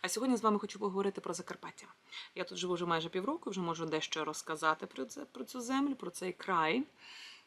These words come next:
Я не можу сказати, що я була така, оу, дуже сильно захоплена Закарпаттям, я завжди мріяла тут відпочивати чи жити. Ні.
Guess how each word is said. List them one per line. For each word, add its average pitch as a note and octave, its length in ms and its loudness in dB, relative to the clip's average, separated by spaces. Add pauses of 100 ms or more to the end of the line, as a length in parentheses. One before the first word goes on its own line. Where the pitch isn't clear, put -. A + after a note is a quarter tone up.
(480)
Я F#3 280 2
не A#3+ 100 8
можу A#3+ 180 4
сказати, D4 380 2
що G#3+ 180 0
я G3 40 4
була F#3+ 160 6
така, F#3 240 4
оу, A3+ 560 8
дуже F#3+ 240 2
сильно F#3 260 0
захоплена F3+ 460 0
Закарпаттям, G3+ 460 0
я F#3+ 60 4
завжди F3+ 280 2
мріяла F3+ 280 4
тут - 200 -12
відпочивати A#3 460 -2
чи E3+ 120 -6
жити. - 240 -4
Ні. E3+ 180 -4